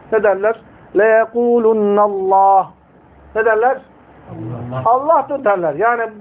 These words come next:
Speaker 1: bunları diyor getirip sınava soksanız yüz üzerinden, bu konuda yüz üzerinden ne alırlar?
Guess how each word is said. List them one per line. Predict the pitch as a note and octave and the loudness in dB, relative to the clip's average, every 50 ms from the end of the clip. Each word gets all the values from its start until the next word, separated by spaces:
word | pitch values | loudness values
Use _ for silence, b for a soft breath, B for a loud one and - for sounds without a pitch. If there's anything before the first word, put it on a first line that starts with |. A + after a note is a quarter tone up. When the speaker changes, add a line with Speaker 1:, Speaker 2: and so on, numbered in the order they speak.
| G#3 G#3 | -8 -6
Speaker 1:
bunları | C4 C#4+ C#4+ C#4+ C#4 C#4 C4+ B3 | -4 -2 0 0 0 0 0 -2
diyor | C4 B3+ B3 | -2 -2 0
getirip | B3 C4 B3+ C#4 C4+ B3+ G#3+ - - _ _ _ _ _ _ _ _ _ - - - - - - | 0 -2 0 2 2 2 0 -2 -6 _ _ _ _ _ _ _ _ _ -20 -20 -20 -20 -16 -6
sınava | - B3 C#4 C#4+ D4 C#4 | -2 0 2 2 2 2
soksanız | D4 C#4 C4 C4+ - A#3+ B3 C4+ D4 C#4+ C#4+ - _ _ _ - _ _ _ - - - - - - - | 2 0 -2 0 -2 -2 0 0 -2 -2 -6 -18 _ _ _ -20 _ _ _ -20 -20 -20 -20 -16 -6 -2
yüz | B3 D4+ D4+ C#4 C4+ | 0 0 0 0 -2
üzerinden, | C4+ B3 B3+ C4 B3+ B3+ B3+ B3 B3 A#3+ A#3 G3+ F#3+ G3+ - _ - - - - - B3+ | -4 0 2 2 2 2 0 -2 -2 -2 -2 -2 -6 -12 -18 _ -20 -20 -20 -20 -20 -12
bu | G3+ G3+ - - | -4 -4 -2 0
konuda | C4 C#4 C4+ B3+ A#3+ B3 A3+ | 2 0 0 0 0 0 0
yüz | A3 B3+ D#4 D4+ D4 | 0 0 -2 -4 -4
üzerinden | D4 C4 C4+ C4+ C4+ C#4 C#4 C#4+ C#4+ C#4 | -6 -2 0 0 0 0 0 -2 -2 0
ne | C#4 D4+ | 2 0
alırlar? | D4+ C#4 C4+ C4+ D4 D#4 D4+ | 2 2 0 0 0 0 0